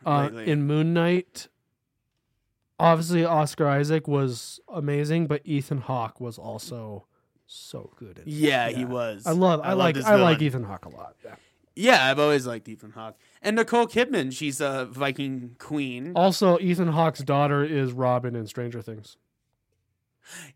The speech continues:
Speaker 2: Yeah, and
Speaker 1: Ethan Hawke
Speaker 2: Uma
Speaker 1: and Uma
Speaker 2: Thurman.
Speaker 1: Thurman, yeah.
Speaker 2: Yeah, they're
Speaker 1: Yeah.
Speaker 2: together. I,
Speaker 1: I didn't
Speaker 2: I always
Speaker 1: realize that
Speaker 2: forgot.
Speaker 1: till the other day.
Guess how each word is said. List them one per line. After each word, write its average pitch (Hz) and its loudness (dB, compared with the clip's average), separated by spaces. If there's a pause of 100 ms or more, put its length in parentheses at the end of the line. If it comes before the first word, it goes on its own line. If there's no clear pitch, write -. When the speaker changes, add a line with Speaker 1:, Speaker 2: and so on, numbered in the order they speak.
(100)
Speaker 2:
Yeah, 165 4
and 151 -8
Speaker 1:
Ethan 151 2
Hawke 156 4
Speaker 2:
Uma 170 6
Speaker 1:
and 165 4
Uma 156 4
Speaker 2:
Thurman. - 4
Speaker 1:
Thurman, 127 -2
yeah. 131 -2
Speaker 2:
Yeah, 160 2
they're 123 -6
Speaker 1:
Yeah. 135 -4
Speaker 2:
together. 117 -6
I, 127 -4
Speaker 1:
I 131 -6
didn't 131 -6 (100)
Speaker 2:
I - -4
always 135 -4
Speaker 1:
realize 127 0
that 131 -2
Speaker 2:
forgot. 135 0
Speaker 1:
till 135 -2
the 123 -6
other 120 -6
day. 117 -10